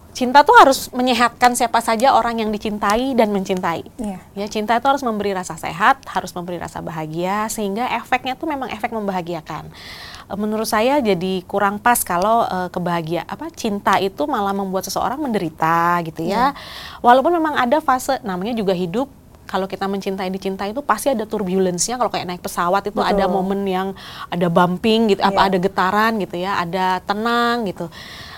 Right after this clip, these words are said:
Speaker 1: Nah, memang itu adalah hal-hal yang harus dilalui ketika kita ingin,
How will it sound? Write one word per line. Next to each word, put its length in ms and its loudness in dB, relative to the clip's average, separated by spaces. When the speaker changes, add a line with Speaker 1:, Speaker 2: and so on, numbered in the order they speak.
Speaker 1:
Nah, 80 -2
memang 320 0
itu 80 0
adalah 320 6
hal-hal 320 2
yang 80 -6
harus 160 0
dilalui 400 2
ketika 320 -2
kita 480 0
ingin, 480 0